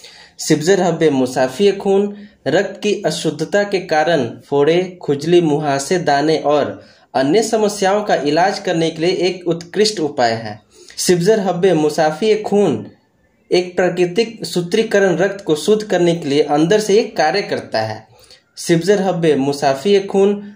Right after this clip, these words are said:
रक्त को शुद्ध करने के लिए बैक्टीरिया पर हमला करता है और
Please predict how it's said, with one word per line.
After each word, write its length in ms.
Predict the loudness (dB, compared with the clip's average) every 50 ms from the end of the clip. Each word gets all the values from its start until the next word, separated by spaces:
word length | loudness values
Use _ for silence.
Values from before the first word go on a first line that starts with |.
| -8 -2
रक्त 320 | 0 0 0 0 -2 -4 0
को 140 | 0 0 0
शुद्ध 320 | 2 2 2 2 2 2
करने 340 | 0 0 0 2 2 2 0
के 140 | 0 -2 -2
लिए 180 | 0 0 0
बैक्टीरिया 500 | 0 -2 -4 -2 -2 -2 2 2 2 2
पर 240 | 2 2 2 0 0
हमला 400 | 0 -2 -4 -2 0 0 0 0
करता 400 | 0 -2 -4 -4 -2 -2 0 0
है 80 | 0 0
और 480 | 2 2 2 2 0 0 -4 -8 -12